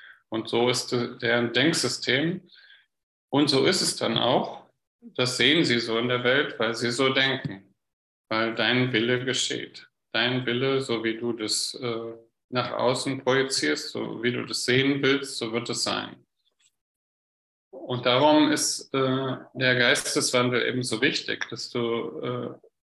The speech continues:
siehst, nein, ich bin reiner Geist. Ich bin, äh, Gottes Sohn. Ich kann nicht sterben, ich bin ewig. Äh, ich bin unverletzlich, mir kann nichts passieren.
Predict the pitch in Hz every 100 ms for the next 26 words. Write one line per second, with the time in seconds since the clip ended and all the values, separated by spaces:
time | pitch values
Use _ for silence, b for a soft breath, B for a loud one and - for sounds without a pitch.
0 | - 131 127 127 127 - - - _ _
1 | _ _ _ _ _ 120 127 131 - -
2 | 113 113 120 120 117 113 131 113 - -
3 | - _ _ _ _ _ _ _ _ -
4 | 120 - - 113 113 113 113 110 117 117
5 | 113 117 117 110 - 160 - 104 98 101
6 | - _ _ _ _ _ _ _ _ _
7 | - 123 - - 117 123 113 - 120 127
8 | 127 110 110 - 110 110 123 120 90 -
9 | - _ _ _ _ _ _ _ _ _
10 | 131 117 117 - - 113 135 131 131 117
11 | 113 127 - - - - - - _ 123
12 | 107 113 107 120 - - 104 - 113 117
13 | 92